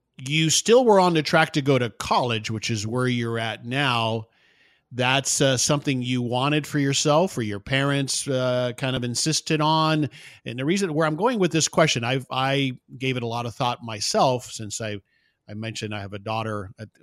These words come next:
before we started recording, a daughter who's your age as well. She's at university, she's at business school, a-, and she's studying entrepreneurship and sales. And I didn't go to college for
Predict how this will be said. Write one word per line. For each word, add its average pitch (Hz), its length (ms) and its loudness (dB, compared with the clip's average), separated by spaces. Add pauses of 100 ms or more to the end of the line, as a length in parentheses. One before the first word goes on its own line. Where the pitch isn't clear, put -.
before 107 260 -10
we 107 60 -8
started 107 220 -6
recording, 123 540 -2
a 110 60 -6
daughter 117 300 -4
who's 110 180 -6
your 120 200 -2
age 113 240 -4
as 104 100 -8
well. 113 400 -4 (340)
She's 120 300 -4
at 117 80 -2
university, 113 600 -6
she's 113 280 -4
at 107 120 -6
business 113 320 -6
school, 110 400 -4 (540)
a-, 117 240 -8
and 117 180 -6
she's 113 220 -2
studying 127 260 -2
entrepreneurship 117 680 -6
and 101 140 -12
sales. 117 720 -2 (580)
And 123 260 -4
I 151 160 2
didn't 160 220 2
go 123 120 -2
to 113 80 -6
college 107 560 -2
for 104 220 -10